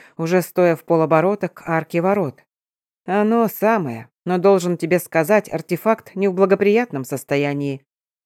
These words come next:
«Я не удивлен. Если цверги унесут его в свой кварцевый зал, то Гунгнир перестанет для нас существовать.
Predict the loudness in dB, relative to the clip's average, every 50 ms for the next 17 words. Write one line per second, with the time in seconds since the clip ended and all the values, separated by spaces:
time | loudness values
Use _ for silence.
0 | _ _ _ _ _ _ _ _ -10 -6 -4 0 0 2 2 2 2 2 2 2
1 | 2 0 0 2 2 2 2 2 0 -4 -10 _ _ _ _ _ _ _ _ -10
2 | -4 0 0 0 0 0 -2 -2 0 2 4 4 4 4 2 2 0 2 2 0
3 | -2 -2 -4 -4 -2 0 0 2 2 0 0 -2 -4 0 0 0 0 0 0 0
4 | 0 0 -2 -4 -8 -6 -6 -6 -6 -4 0 2 2 2 0 -2 _ _ _ _
5 | _ 2 2 4 4 4 4 4 4 2 2 0 0 0 0 0 0 0 -2 -2
6 | 0 0 2 2 0 -2 0 0 0 0 0 0 -2 -4 -6 -8 -6 -6 -6 -6
7 | -4 -2 0 0 0 0 -2 -6 -10 -16